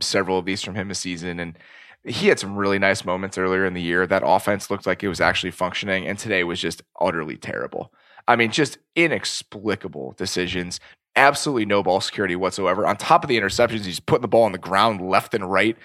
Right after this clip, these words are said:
There was one play where they got it back, and on the very next play, he fumbled again. Uh, it's, I don't even know what to say anymore at this point. I, I, it's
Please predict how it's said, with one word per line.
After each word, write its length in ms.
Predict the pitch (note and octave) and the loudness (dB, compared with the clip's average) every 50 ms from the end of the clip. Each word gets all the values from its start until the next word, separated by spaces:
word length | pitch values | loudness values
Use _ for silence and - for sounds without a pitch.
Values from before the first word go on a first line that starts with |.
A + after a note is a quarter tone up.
| - - - - - | -20 -20 -18 -8 0
There 60 | - | 0
was 120 | C#3+ B2+ B2+ | 2 2 4
one 220 | C3+ C3+ C#3 D3 | 4 6 4 4
play 240 | - - E3 D3+ D#3 | 6 6 8 8 8
where 180 | C#3+ C3+ B2 A#2 | 8 8 8 8
they 160 | A2+ A#2 A2+ | 8 4 6
got 200 | - A#2 A#2+ A#2 | 8 6 6 6
it 100 | G#2 - | 6 4
back, 280 | G#2+ G#2 G#2+ A#2+ - | 4 6 6 4 4
and 60 | - B2 | 2 0
on 60 | A2 | 0
the 60 | G#2 | 0
very 320 | G#2+ G2 B2 B2 B2 A#2+ A2+ | 2 4 6 6 6 6 2
next 300 | G#2 F#2+ F#2+ - - - | 0 -2 -2 0 -2 -4
play, 240 | - - B2 B2 A2+ | 2 6 6 6 6
he 100 | G#2+ G#2+ | 4 0
fumbled 400 | - - A2+ A2+ A2 A2+ G#2+ G2 | 2 2 0 2 2 -2 -2 -2
again. 440 | F#2 - F#2 F#2+ G2+ G#2 A2 A2+ - - - - - - - - _ - | -4 -2 0 0 0 0 -2 -6 -10 -14 -20 -20 -20 -20 -20 -20 _ -6
Uh, 80 | - D2 A#2 | -4 0 2
it's, 440 | D#3 D#3+ D#3 - - - - - _ _ _ _ _ _ _ _ _ _ _ _ _ _ - | 2 2 2 0 -6 -6 -8 -8 _ _ _ _ _ _ _ _ _ _ _ _ _ _ 4
I 80 | - E3 | 6 6
don't 100 | E3 C#3+ | 8 8
even 160 | B2+ G#2+ G#2 | 6 2 2
know 100 | F#2+ F#2 F2 | 0 0 0
what 100 | F2 - | -2 -4
to 80 | - | -6
say 180 | - - F2+ E2+ | -2 0 0 0
anymore 300 | E2+ E2+ E2+ E2 D#2+ D#2+ | 0 0 -2 0 0 0
at 80 | D#2+ | 0
this 140 | - F#2 E2+ | -2 -4 -4
point. 340 | - - G2 G2 F2 E2 - - | -4 -4 -2 0 0 0 -2 -2
I, 60 | - | -4
I, 20 | G#2 | 2
it's 520 | - A#2 A#2+ D2+ A#2 B2+ B2 - - - | 4 4 4 6 4 2 0 -2 -10 -10